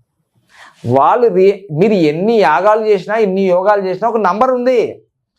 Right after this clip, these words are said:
ఆ నంబర్లు మా సరిగా లేకపోతుంటే మీరు పడిపోయారుగా. just వాళ్ళు ఏమంటున్నారు,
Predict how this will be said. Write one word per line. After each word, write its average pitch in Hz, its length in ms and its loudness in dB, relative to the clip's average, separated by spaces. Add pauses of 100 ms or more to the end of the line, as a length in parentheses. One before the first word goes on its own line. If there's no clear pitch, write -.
(280)
ఆ 156 80 2
నంబర్లు 196 380 0
మా 233 120 -2
సరిగా 208 300 0
లేకపోతుంటే 214 760 -2
మీరు 190 340 -2
పడిపోయారుగా. 147 1040 -2 (760)
just 160 240 -2
వాళ్ళు 214 220 2
ఏమంటున్నారు, 226 760 -2